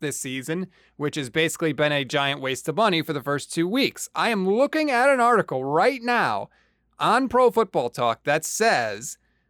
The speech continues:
the All twenty-two film is set to return to Game Pass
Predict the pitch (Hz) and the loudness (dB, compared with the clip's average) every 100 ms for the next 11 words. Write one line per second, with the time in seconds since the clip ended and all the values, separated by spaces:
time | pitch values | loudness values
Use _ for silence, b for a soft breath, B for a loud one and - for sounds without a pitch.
0 | _ _ 160 - 165 226 254 247 233 240 | _ _ -6 0 4 6 4 2 2 2
1 | 240 - 233 190 - 220 190 151 147 - | 0 -2 -2 -4 -2 2 4 4 0 -4
2 | 139 - 190 202 - 233 254 240 - 214 | -6 -2 0 0 0 -2 -2 -6 -2 0
3 | 214 214 196 196 185 208 196 156 151 147 | 2 0 -2 -4 -2 0 0 -2 0 2
4 | 147 139 | 0 -2